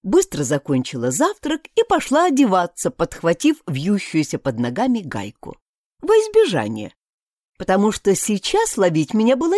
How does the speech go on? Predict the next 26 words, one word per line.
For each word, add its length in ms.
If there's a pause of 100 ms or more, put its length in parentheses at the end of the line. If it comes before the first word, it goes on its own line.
некому. 480 (1200)
"Объясни 500
мне, 180
кошка, 560 (200)
зачем 560 (100)
ты 140
это 200
делаешь, 560
а?" 80 (720)
заговорила 680
я, 160
поднимаясь 640
по 120
лестнице. 720 (920)
"А 100
если 420
кто-нибудь 720
на 120
тебя 240
всё-таки 440
наступит, 800 (420)
тебя 360
покалечит 880
или 200
сам 360
убьётся? 640